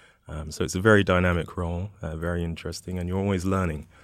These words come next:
And anti-money laundering is one of those key areas, uh, affecting the firm, uh, that, uh, you know, that I'm involved in, also as a deputy M L R O as well, at quite a high level, and also assisting our teams with the, uh, routine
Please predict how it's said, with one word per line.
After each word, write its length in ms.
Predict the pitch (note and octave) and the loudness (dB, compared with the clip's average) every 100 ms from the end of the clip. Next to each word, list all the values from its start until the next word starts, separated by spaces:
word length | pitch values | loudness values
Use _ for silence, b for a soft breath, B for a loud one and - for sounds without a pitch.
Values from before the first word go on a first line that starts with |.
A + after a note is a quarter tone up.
| b b - | b b -6
And 120 | E2 | -2
anti-money 400 | F#2 G2 G2 F#2+ | 0 2 2 2
laundering 340 | F2+ F2+ F2+ | 0 -2 -2
is 140 | F2 F2+ | -2 -2
one 100 | F#2 | -2
of 80 | F2+ | 0
those 180 | F2 | 0
key 300 | - - G#2+ | -2 -2 2
areas, 540 | F#2+ F2 E2 D#2+ D2+ - | 2 2 -2 -4 -6 -8
uh, 160 | E2 - | -8 -10
affecting 520 | F2+ F#2 - D#2+ D#2 | -8 -8 -8 -12 -12
the 40 | |
firm, 420 | - E2+ D#2+ E2 E2 b b b | -10 -8 -6 -8 -12 b b b
uh, 140 | D#2+ D#2+ | -12 -6
that, 200 | E2+ D2+ | -6 -6
uh, 280 | F2 D#2+ D#2 _ _ F#2 | -8 -8 -10 _ _ -14
you 80 | |
know, 160 | D2+ D#2 - | -12 -12 -10
that 120 | - | -6
I'm 140 | F2+ | -4
involved 400 | F2 E2+ F2 E2+ | -4 -2 -2 -2
in, 320 | E2+ E2+ F2+ F2+ - | -4 -4 -8 -12 -10
also 280 | G2+ F#2 F#2 | -8 -6 -4
as 120 | E2+ | -4
a 40 | E2+ | -4
deputy 440 | F#2+ E2+ - F#2+ | -4 -4 -6 -4
M 140 | F2 E2+ | -4 -4
L 80 | |
R 300 | E2 E2+ E2 | -8 -8 -8
O 20 | E2 | -10
as 160 | D#2+ | -8
well, 300 | F2 D#2+ D#2+ b b b - | -8 -8 -10 b b b -14
at 80 | - | -12
quite 280 | - E2+ - | -6 -6 -4
a 40 | |
high 180 | F2+ F2 | -4 -2
level, 440 | E2+ D#2+ F2 E2+ - b b - | -2 -4 -4 -6 -10 b b -10
and 120 | E2+ | -6
also 300 | E2+ - F2 | -6 -6 -6
assisting 460 | E2 - - F#2 F2 | -4 -6 -4 -4 -2
our 120 | E2+ | -4
teams 460 | - F2+ E2+ D#2 | -6 -6 -6 -8
with 160 | E2 - | -12 -8
the, 220 | F2 E2 | -6 -4
uh, 160 | D#2+ D#2 D#2 | -6 -8 -6
routine 640 | F#2+ E2+ F#2+ F2+ E2+ | -4 -4 -4 -4 -4